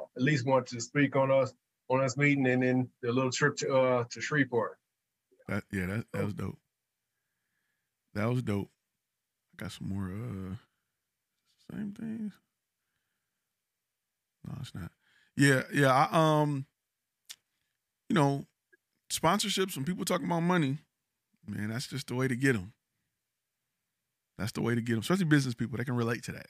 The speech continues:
Speaker 2: They can't relate to understanding what great images will do for them. So I challenge you all, whenever you're talking to business people, get out of the, we, we are creatives. We're thinking about, "Man, this is gonna be so dope," and the way it's,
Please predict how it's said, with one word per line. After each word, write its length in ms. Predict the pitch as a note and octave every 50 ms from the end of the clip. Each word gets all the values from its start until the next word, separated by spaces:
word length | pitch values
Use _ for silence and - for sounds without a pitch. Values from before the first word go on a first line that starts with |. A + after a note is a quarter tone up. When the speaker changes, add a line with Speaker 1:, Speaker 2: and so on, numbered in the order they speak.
| _ _
Speaker 2:
They 100 | - B2
can't 240 | - - C#3 C#3 B2
relate 300 | B2+ B2 B2 B2 A#2+ -
to 240 | - - G#2 G#2+ G#2+ - _ _ _ _ _ _ _ _ _ -
understanding 720 | A#2+ C3 C3 B2+ A#2 - - B2+ B2+ B2 A#2+ A#2 A2+ A2+
what 220 | A2+ A#2+ A#2 - _ _ _ _ _ _ -
great 220 | B2+ A#2+ A#2 A#2
images 420 | A#2+ A#2 A2+ G#2+ G#2+ A2 G#2+ G#2
will 120 | A2 A2 A2
do 200 | G2+ A#2 B2 A2+
for 200 | G#2 - - F2
them. 200 | - F2 - - _ _ _ _ _ _ _ _ _ _ _ _ _
So 280 | - - - A#2 G2+ F#2+ -
I 120 | G2 A2+
challenge 380 | - - D3+ D3 D3+ D3 C#3+ C3+
you 120 | C3+ B2
all, 300 | B2 C#3 C3+ A#2+ A2+ G#2+
whenever 280 | A2+ A2+ A#2+ B2+ B2+ C3+
you're 120 | C#3 C#3
talking 260 | C#3 - B2+ C3 C3+
to 80 | B2+ B2+
business 340 | A#2+ B2+ C3+ C3 B2+ A#2+ A#2
people, 380 | - A#2 G#2+ - - B2+ - _ _ _ _ _ _ _ _ _ _ _ -
get 160 | - B2+ C3
out 140 | C3 C#3+ D3+
of 80 | D3+
the, 80 | D3+ C#3
we, 260 | C3+ C3 C#3 E3 F3
we 320 | F#3 D3 D3+ F#3 A3 A3+
are 120 | A3+ G3+ E3+
creatives. 560 | - - - D3+ C#3 C#3 C#3 B2+ A#2+ G#2+ G#2+
We're 160 | A#2 C#3+ E3 F3
thinking 260 | F3 E3+ D#3 C#3 C3
about, 340 | B2+ A#2+ A#2 A2 G2 - _ _ _ _ _ _ -
"Man, 220 | E3+ E3 D#3+ D3+
this 160 | D3 D#3 - -
is 100 | G#2+ -
gonna 200 | - - C#3+ C#3
be 120 | C#3+ B2 A#2
so 300 | - - - F3 E3 D#3+
dope," 340 | D3+ D3 D3+ D3+ D#3 D#3 -
and 100 | C3+ B2+
the 40 | -
way 200 | C3+ D#3 D#3+ D#3+
it's, 160 | D#3+ - -